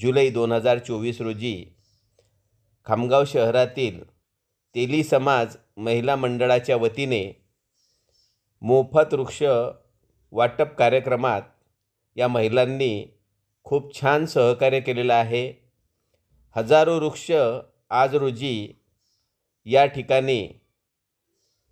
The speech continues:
शहरी आणि ग्रामीण भागातील लोकांना वितरण करण्यात आलेलं आहे. तेली समाज महिला मंडळ हे नेहमीच सामाजिक कार्यात अग्रेसर असते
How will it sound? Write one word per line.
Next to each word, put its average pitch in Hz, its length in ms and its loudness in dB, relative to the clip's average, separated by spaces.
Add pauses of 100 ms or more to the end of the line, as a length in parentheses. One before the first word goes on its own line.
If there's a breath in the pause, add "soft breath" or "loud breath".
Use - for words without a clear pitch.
(100)
शहरी 139 460 2
आणि 147 180 0
ग्रामीण 127 420 -2
भागातील 120 680 -4 (840)
लोकांना 120 720 0 (640)
वितरण 147 400 0
करण्यात 120 400 0
आलेलं 101 260 -2
आहे. 107 340 -4 (1300)
तेली 156 280 2
समाज 151 540 2 (840)
महिला 127 400 2
मंडळ 135 460 0 (880)
हे 127 80 -8
नेहमीच 131 720 0 (640)
सामाजिक 131 560 -2
कार्यात 127 340 4 (100)
अग्रेसर 120 480 -4
असते 127 600 -8